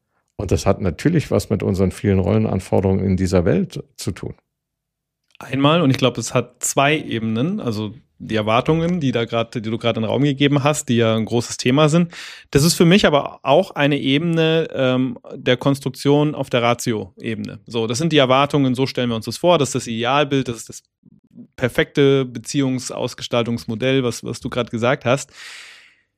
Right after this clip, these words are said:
Speaker 2: Das ist aber für mich die rationale Ebene.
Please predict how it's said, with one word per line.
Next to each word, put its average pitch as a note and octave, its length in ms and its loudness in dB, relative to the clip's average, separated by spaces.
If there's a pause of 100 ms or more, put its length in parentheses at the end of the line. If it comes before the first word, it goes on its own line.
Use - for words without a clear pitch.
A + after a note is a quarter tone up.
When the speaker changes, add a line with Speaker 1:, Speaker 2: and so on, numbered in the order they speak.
(300)
Speaker 2:
Das C#3 160 0
ist - 120 0
aber C#3+ 280 6
für C#3+ 120 -4
mich D3 160 0
die C3+ 80 -2
rationale A2+ 580 -2
Ebene. G2+ 500 -8